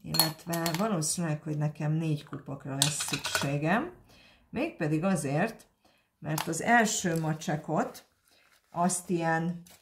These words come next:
pinkes lilásra szeretném elkészíteni. Tehát elővettem a lilát, illetve bocsánat, ez a, már megint fordítva van mindenen,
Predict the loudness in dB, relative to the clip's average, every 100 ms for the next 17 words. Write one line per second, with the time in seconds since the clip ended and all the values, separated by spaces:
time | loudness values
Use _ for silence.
0 | _ _ -2 2 4 4 2 2 2 2
1 | 4 4 2 -2 -4 -4 -4 -4 -4 -4
2 | -4 -6 -6 0 0 -2 -10 -10 -10 -10
3 | -10 -12 -12 -8 -6 -6 -10 _ _ -20
4 | _ _ _ _ -4 -2 -2 0 2 4
5 | 4 4 2 -2 0 2 4 4 4 4
6 | 2 -2 -20 _ _ _ _ _ _ _
7 | _ _ _ _ -12 -4 0 2 2 2
8 | 2 2 4 2 2 0 2 2 0 -2
9 | 0 0 2 2 0 -4 -4 -4 -6 -4
10 | -4 -2 0 0 0 0 0 0 -2